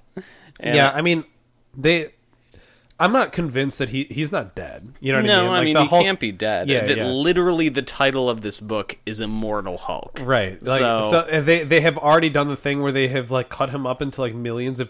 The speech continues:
Speaker 2: you remember that? They had,
Speaker 1: Oh, yeah, yeah,
Speaker 2: they had
Speaker 1: yeah.
Speaker 2: millions of pieces of him in, in, like, pickle jars,
Speaker 1: Yeah.
Speaker 2: like, across the United States, and he's reassembled. But, like, my one hope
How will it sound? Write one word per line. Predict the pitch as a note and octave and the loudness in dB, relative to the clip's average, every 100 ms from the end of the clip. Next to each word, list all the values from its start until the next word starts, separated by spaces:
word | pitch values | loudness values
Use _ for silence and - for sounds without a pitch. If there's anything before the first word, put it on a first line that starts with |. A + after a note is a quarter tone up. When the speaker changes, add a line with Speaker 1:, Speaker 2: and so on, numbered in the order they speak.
| - | -6
Speaker 2:
you | C3 | -2
remember | C#3 A#2+ C3 | 0 -2 -2
that? | C3 C3+ B2+ | -2 -2 -2
They | C3+ | -2
had, | C3 | 4
Speaker 1:
Oh, | D#3 D#3+ | 6 8
yeah, | D3 C3 | 6 6
yeah, | B2 A2+ | 6 6
Speaker 2:
they | E3+ | 6
had | |
Speaker 1:
yeah. | D#3 | 6
Speaker 2:
millions | D#3+ F3 F3+ | 2 2 2
of | D3+ | -4
pieces | - D#3+ F3 D#3 | -4 -6 -6 -4
of | D#3+ | 0
him | D#3+ | 0
in, | E3 E3 | 0 -2
in, | C#3+ C#3 C#3 | -8 -6 -8
like, | C3 | -10
pickle | - D#3 E3 | -6 -4 -4
jars, | C#3+ D3+ D#3 E3+ | -2 0 2 2
Speaker 1:
Yeah. | E3 | 2
Speaker 2:
like, | |
across | C#3 - C#3+ B2+ | 0 2 2 2
the | |
United | C3 C3 C3+ | 2 2 2
States, | - C3+ C3 | 0 0 0
and | C3 | -2
he's | C3 | -4
reassembled. | C3+ C3 - C3 C#3 C3+ | -2 -4 -2 -2 -2 -2
But, | B2 G#2 | -2 -2
like, | A2 - - - - | -6 -10 -20 -20 -2
my | D#3 | 2
one | F3+ A3+ C4 | 4 4 2
hope | D#3+ A#2+ - | 0 -2 -6